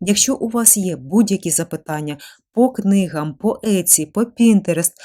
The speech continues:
а, про мою Etsy консультацію під відео напишу. Також напишіть ваші запитання.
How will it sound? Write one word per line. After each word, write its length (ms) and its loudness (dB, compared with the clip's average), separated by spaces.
а, 240 -6
про 240 -2
мою 340 6
Etsy 360 0
консультацію 720 0
під 200 -6
відео 360 -2
напишу. 540 -6
Також 320 0
напишіть 400 -6
ваші 280 -4
запитання. 580 -6